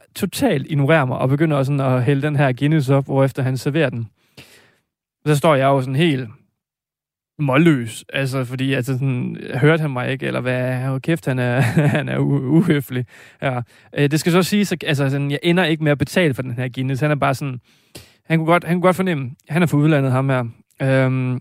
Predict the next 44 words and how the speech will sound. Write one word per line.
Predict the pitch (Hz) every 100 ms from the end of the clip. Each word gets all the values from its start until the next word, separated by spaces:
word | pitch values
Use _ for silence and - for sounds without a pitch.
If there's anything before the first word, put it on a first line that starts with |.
| -
han | 139 156
har |
ikke | 139
været | 131
her | 135
før. | 131 127 135 - _
Han | - 135
får | 135 131
lige | 127
en | 123
Guinness. | 123 117 117 - _ _ - _ _ -
Øhm, | 143 143 139 139 135 - _ _ _ _ _ _
men | 143 131
alligevel, | 131 160 139 143
altså | 131 139
sådan, | 131 139
jeg | 135
stod | 156 175
der, | 147
altså, | 131 123 123 131 131 127 - -
på | -
ingen | 185 196
måde | 147 139
løfte | 135 139
en | 127
Guinness, | 135 143
så | 139
fik | 139
jeg | 131
bare | 135
den | 135
serveret, | 135 135
og | 135
så | 147
var |
han | 143
ligesom, | 135 131 120 - -
"Velkommen | 165 165 143
til | 131
Dublin, | 127 131 127
her | 139
er |
en | 127
Guinness." | 123 123 123